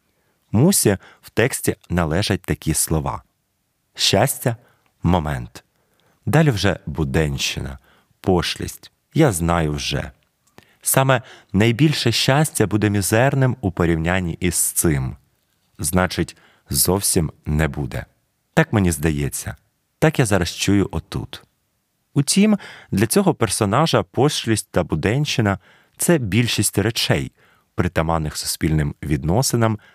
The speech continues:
наприклад, ім'я. Немає тут і ідеї про служіння народові, яка була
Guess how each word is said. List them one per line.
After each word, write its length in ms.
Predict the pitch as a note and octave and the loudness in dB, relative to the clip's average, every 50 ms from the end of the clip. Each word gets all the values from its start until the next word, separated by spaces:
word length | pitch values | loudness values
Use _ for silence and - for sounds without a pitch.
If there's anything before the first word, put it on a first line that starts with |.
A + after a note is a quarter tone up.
| _ _ _ _ _ | _ _ _ _ _
наприклад, 640 | F#2+ F2+ E2+ - - E2+ D2+ - E2 D#2+ - - _ _ | 0 0 0 0 -2 -4 -2 0 -4 -4 -4 -6 _ _
ім'я. 440 | - G2+ F#2 E2+ C#2 C#2 B1 A#1+ B1 _ _ _ _ _ _ _ _ _ _ _ _ _ _ _ _ _ - - - - _ _ | -2 -2 -2 -2 -4 -4 -6 -6 -10 _ _ _ _ _ _ _ _ _ _ _ _ _ _ _ _ _ -20 -20 -20 -20 _ _
Немає 320 | C#3+ D#3+ G3+ A#3+ A3 F3 | 2 4 6 6 4 4
тут 220 | - F#3 F3 - - | 4 0 -2 -2 0
і 80 | B2+ | 0
ідеї 460 | B2+ G2+ A2 A2+ F#2+ G#2+ C3+ D3+ D3+ B2 | 2 2 2 2 4 4 4 4 4 0
про 160 | - - G#2+ | 0 -2 -4
служіння 460 | - - F#2+ F2 E2 A2 A#2 G#2+ G#2 | -2 0 -2 0 2 2 2 2 2
народові, 600 | G2+ G#2+ A2+ B2+ B2 G#2+ D#2+ C2+ C#2+ B1+ B1+ B1 - _ _ _ _ _ _ | 2 2 2 2 2 0 0 0 -4 -6 -6 -10 -10 _ _ _ _ _ _
яка 220 | F#2 F2 - F#2+ | -4 0 0 0
була 360 | E2+ D#2 F#2 F2+ F2+ F2 E2 | 0 2 2 2 2 2 2